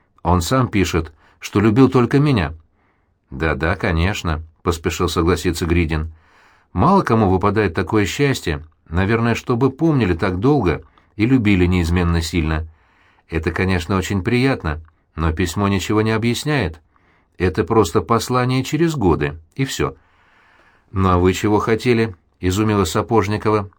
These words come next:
«Чтобы он за двадцать лет до этого предупредил меня об опасности?» «В идеале, да», — кивком подтвердил Гридин. «Не думаю, что ваш возлюбленный не знал о каких-то последствиях». «Но почему вы так считаете?»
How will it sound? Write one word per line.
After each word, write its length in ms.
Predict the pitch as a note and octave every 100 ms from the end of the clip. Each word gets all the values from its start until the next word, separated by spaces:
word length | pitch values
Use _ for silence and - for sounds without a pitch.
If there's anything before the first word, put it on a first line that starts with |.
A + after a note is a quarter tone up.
| _ _ _ -
«Чтобы 400 | - A2 G#2 C#3+
он 160 | D#3+
за 160 | A2+ B2+
двадцать 400 | C3+ C3+ C3 A#2+
лет 160 | B2+
до 80 | A2+
этого 460 | D3+ D3 C3+ C3 B2+ _ _ _ -
предупредил 560 | B2 C3+ C3 C3+ D3
меня 220 | C#3 C3+ C3
об 80 |
опасности?» 720 | D3 E3 F3+ - D#2+ - C#2 - _ _ _ _
«В 220 | C#2+ D2
идеале, 400 | C#2 D2+ D#2+ F#2
да», — 280 | G#2 D#3 D3 - _ _ _ -
кивком 420 | F#2+ E2 - E2+
подтвердил 520 | F#2+ E2 F#2+ F2 F2+
Гридин. 460 | F2 F2 D#2+ D#2 D#2 - _ _ _ _ _
«Не 180 | G2 G#2+
думаю, 380 | A2 F#3+ D#3+ F#2
что 180 | - G#2
ваш 220 | B2+ -
возлюбленный 760 | A2+ B2+ E3+ A2 E2 D2 D2+ - _ _
не 140 | A#2 C#3
знал 300 | C3 C#3 G#2+
о 40 |
каких-то 460 | G#2+ G2 G#2+ - G#2+
последствиях». 720 | C3+ - F2 D2+ E2 D2 - _ _ _ _ _ _ _ _ _ _ _ _ _ _ _ _ _
«Но 200 | G2 G2
почему 380 | F#2 G#2 A#2 A2+
вы 80 | G#2
так 180 | A#2 G2+
считаете?» 640 | - A#2 G#2+ C#2+ C#2 C#2